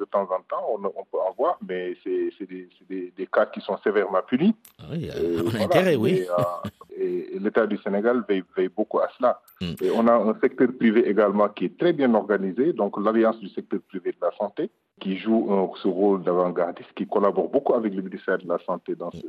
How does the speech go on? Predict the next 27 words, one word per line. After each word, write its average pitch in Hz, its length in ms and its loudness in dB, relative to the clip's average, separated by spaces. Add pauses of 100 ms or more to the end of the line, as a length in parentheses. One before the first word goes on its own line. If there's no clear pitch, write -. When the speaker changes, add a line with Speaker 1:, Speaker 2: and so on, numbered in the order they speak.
(140)
Speaker 1:
dans 87 120 -14 (100)
ce - 60 -12 (100)
cadre-là 90 440 -6
aussi. - 340 -18 (480)
Speaker 2:
Alors, 170 180 0
dans 151 220 2
le 180 100 6
cas 165 220 4
de 113 220 2
Guilain 113 460 0
Badessi, 101 640 -2 (300)
qui 92 160 -6
lui 113 260 4
a 87 120 -2
conçu - 460 -2
son 98 220 -2
Health 123 400 -2
Malamu 110 560 2
pour 98 260 -4
le 76 80 -4
carnet 92 300 -4
médical 92 380 -4
pour 98 140 -6
prévenir 82 400 -6
les 73 180 -8
erreurs 80 240 -4
médicales 76 440 -6